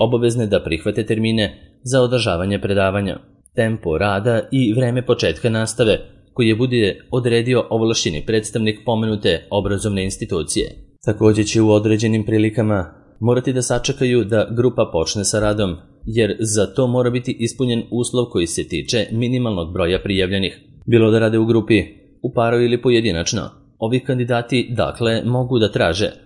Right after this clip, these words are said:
da se za njih sprovede klasični kurs i obuka Upoznajte evropski propis o hemikalijama, reach,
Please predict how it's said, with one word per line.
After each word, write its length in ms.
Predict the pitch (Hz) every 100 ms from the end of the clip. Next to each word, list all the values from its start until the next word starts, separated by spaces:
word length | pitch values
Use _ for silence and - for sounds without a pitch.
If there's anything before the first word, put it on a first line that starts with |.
| _ _
da 240 | 113 107
se 140 | 101 110
za 120 | 104
njih 240 | 104 120
sprovede 500 | - 113 82 80 110 107
klasični 680 | 113 107 127 113 120 104
kurs 240 | - 117 104 -
i 140 | 135 117
obuka 380 | 104 113 104 - - - _
Upoznajte 680 | 131 113 117 123 120 123 110
evropski 520 | 120 123 120 - 123 98
propis 400 | 90 78 104 117
o 60 | 107
hemikalijama, 760 | 113 110 104 92 98 90 71 - - -
reach, 380 | 107 113 71